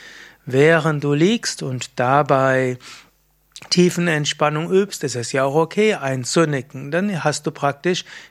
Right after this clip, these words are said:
Tiefenentspannung plus, man könnte sagen, Powernap und Powernickerchen, und beides ist dann sehr gut. In der Meditation willst du aber gerade sitzen und konzentriert sein,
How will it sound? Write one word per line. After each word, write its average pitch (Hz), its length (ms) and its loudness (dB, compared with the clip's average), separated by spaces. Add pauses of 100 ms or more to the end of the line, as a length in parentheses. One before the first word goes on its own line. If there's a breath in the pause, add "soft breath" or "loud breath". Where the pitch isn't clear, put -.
Tiefenentspannung 156 1160 0
plus, 214 420 -2 (400 loud breath)
man 135 160 -4
könnte 135 300 0
sagen, 123 440 0
Powernap 170 720 0 (260 soft breath)
und 196 280 -8
Powernickerchen, 165 1200 -2
und 233 340 -2
beides 120 400 -6
ist 139 220 -4
dann 143 160 -2
sehr 160 180 0
gut. 135 340 -8 (440 loud breath)
In 160 100 0
der 143 140 2
Meditation 139 880 0
willst 127 260 -4
du 160 60 0
aber 151 260 0
gerade 135 720 -2
sitzen 180 540 0
und 202 160 0
konzentriert 170 880 0
sein, 127 380 -4